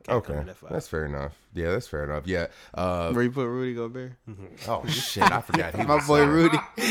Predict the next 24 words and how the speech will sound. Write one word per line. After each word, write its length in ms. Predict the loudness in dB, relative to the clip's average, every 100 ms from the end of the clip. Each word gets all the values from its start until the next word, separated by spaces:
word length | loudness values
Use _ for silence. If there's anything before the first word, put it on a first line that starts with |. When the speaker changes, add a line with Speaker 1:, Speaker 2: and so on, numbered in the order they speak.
| 2 0
Speaker 3:
Where 100 | 4 4
you 60 |
put 120 | 6 4
my 80 |
Speaker 2:
Man, 140 | 6 8
Speaker 3:
boy 220 | 8 8
Speaker 2:
fuck 100 | 8
Rudy 200 | 8 6
Speaker 3:
Rudy? 140 | 4 0
Speaker 2:
Gobert. 160 | -2 0 0 0 0
Speaker 1:
Oh 80 | -4
man, 340 | -4 -6 -6
I 160 | -2 -2
don't 180 | -2 -4
even 160 | -6
know 120 | -6 -4
where 80 | -4
to 40 |
begin 320 | -6 -8 -6
with 100 | -6
Rudy 200 | -8 -10 -10
Gobert, 500 | -10 -8 -10 -10 -10
dog. 400 | -10 -10 -12 -14 _
Speaker 3:
Mm. 260 | -4 -4